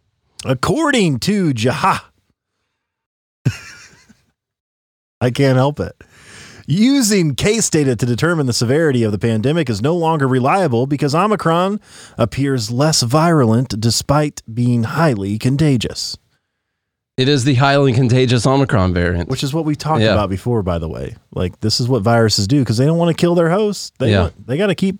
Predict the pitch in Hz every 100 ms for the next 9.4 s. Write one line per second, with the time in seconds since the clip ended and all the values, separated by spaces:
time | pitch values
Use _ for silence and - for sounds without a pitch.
0 | - 139 254 262 - - _ _ - -
1 | - - - _ _ _ _ _ - 143
2 | 170 190 165 156 135 143 147 - 151 160
3 | 156 147 143 135 - - 117 113 104 113
4 | 110 - - 131 135 151 151 113 107 117
5 | 107 110 95 104 104 95 87 87 - _
6 | _ 110 95 87 78 - _ _ _ _
7 | _ - - - 104 104 - 98 92 90
8 | 85 _ _ _ _ _ _ 117 117 160
9 | 143 131 95 82